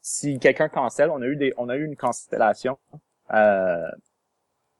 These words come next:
si quelqu'un cancelle, on, on va vous contacter rapidement. Je, je confirme avec tous mes, mes conférenciers. Puis si quelqu'un dit non au bout de la ligne, ben on, on, je te contacte. Fait que reste là, euh, parce que c'est important, c'est,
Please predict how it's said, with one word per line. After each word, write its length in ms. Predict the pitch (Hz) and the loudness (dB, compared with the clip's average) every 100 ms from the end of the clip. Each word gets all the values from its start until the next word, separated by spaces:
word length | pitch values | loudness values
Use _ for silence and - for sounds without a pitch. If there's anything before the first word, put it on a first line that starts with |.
| _ - | _ -12
si 200 | - - | -6 2
quelqu'un 300 | 151 165 170 | 4 4 4
cancelle, 640 | 151 120 - 170 185 156 | 4 4 4 4 4 2
on, 280 | - 117 117 | 0 -2 -2
on 100 | 120 120 | -2 2
va 100 | 127 | 2
vous 100 | 123 | 2
contacter 500 | 131 123 117 - 135 | -2 0 0 0 0
rapidement. 520 | 113 _ 117 123 120 | -2 _ -6 -4 0
Je, 320 | 113 104 110 | 2 2 0
je 180 | 123 - | -8 -6
confirme 400 | - 127 147 160 | -4 0 0 0
avec 260 | 120 117 - | 0 0 -2
tous 140 | _ | _
mes, 180 | 131 123 _ _ | -4 -4 _ _
mes 260 | 123 117 110 | -8 -4 -2
conférenciers. 640 | 123 - 110 104 - 175 - - _ _ | -2 2 4 4 2 -2 -2 -20 _ _
Puis 580 | - 117 107 107 107 - _ | -2 0 2 0 -2 -6 _
si 240 | - - | -8 0
quelqu'un 360 | 139 127 143 147 | 4 4 4 2
dit 180 | 123 123 | 0 0
non 380 | 123 156 165 135 | 4 2 0 -4
au 80 | 127 | -2
bout 160 | 117 123 | 0 4
de 60 | |
la 120 | 117 | 6
ligne, 240 | 113 156 160 | 6 2 2
ben 240 | 127 110 | 2 2
on, 200 | 107 107 - | 2 0 -2
on, 80 | 110 | -10
je 260 | - - | -10 -10
te 100 | - | -2
contacte. 460 | 120 - 107 127 - _ _ _ _ | 0 0 2 2 2 _ _ _ _
Fait 180 | 120 107 | -6 -6
que 60 | _ _ _ _ _ _ _ | _ _ _ _ _ _ _
reste 340 | - 123 - 123 | 0 0 0 0
là, 440 | 123 123 104 98 | 4 6 6 4
euh, 40 | 98 - _ _ _ _ _ _ | 2 -4 _ _ _ _ _ _
parce 200 | 113 - | -6 -6
que 260 | - 110 95 | -2 2 2
c'est 300 | - - 113 | -2 -2 -2
important, 520 | 110 110 - 127 127 | 2 0 0 0 -2
c'est, 420 | 123 - 110 110 | -4 -2 2 2